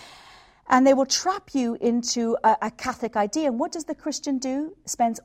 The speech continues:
all his, her time defending, uh, trying to explain away this Catholic idea that's actually not a biblical idea. So what you have to be careful about is you're not spending and wasting your time defending something that's not Christian and not biblical.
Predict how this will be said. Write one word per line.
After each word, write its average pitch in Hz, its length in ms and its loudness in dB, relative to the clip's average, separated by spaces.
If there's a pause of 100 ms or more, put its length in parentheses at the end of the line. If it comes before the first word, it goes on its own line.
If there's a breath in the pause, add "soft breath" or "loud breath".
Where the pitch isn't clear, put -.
all 320 300 2
his, 277 300 -4
her 226 220 -4
time 214 580 -6
defending, 220 760 -4 (300 loud breath)
uh, 202 100 -4
trying 269 300 2
to - 80 -4
explain 247 540 0
away 208 440 2
this 196 200 -6
Catholic 220 400 -6
idea 208 320 -2
that's 220 220 -8
actually 277 340 -10
not 180 200 -6
a 208 60 -8
biblical - 540 -10
idea. 151 560 -10 (580 loud breath)
So 277 140 -4
what 330 180 -2
you 415 60 -6
have 359 200 -6
to 339 80 -10
be 285 120 -4
careful 294 460 -4
about 165 420 -4 (100)
is 220 300 -2 (100)
you're 240 220 4
not 285 240 4
spending 277 640 0
and 226 240 -4
wasting 233 420 -2
your 202 140 -6
time 208 440 -6
defending 254 640 -4
something 196 380 -10
that's - 240 -10
not 190 160 -10
Christian - 500 -6
and 190 160 -8
not - 180 -10
biblical. - 480 -12